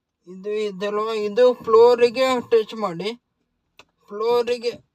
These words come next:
ಫ್ಲೋರಿಗಷ್ಟೇ ಹಾ-, ಇಡಿ.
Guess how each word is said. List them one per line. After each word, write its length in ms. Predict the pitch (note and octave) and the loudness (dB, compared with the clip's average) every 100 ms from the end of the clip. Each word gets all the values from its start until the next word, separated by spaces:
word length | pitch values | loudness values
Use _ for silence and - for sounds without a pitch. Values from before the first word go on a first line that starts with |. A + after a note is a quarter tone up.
| _ _ _ _ _ _ _ _ _ - F3+ _ _ _ _ _ | _ _ _ _ _ _ _ _ _ -20 -20 _ _ _ _ _
ಫ್ಲೋರಿಗಷ್ಟೇ 840 | G#3 A3+ A#3 A#3 A3+ A#3 - - B3+ C4+ A#3 | -8 -2 0 0 0 -2 -4 -6 -6 -6 -8
ಹಾ-, 180 | G#3 A3 F#3+ F#3+ C#3+ F#3 | -8 -8 -8 -14 -16 -14
ಇಡಿ. 220 | F#3 | -8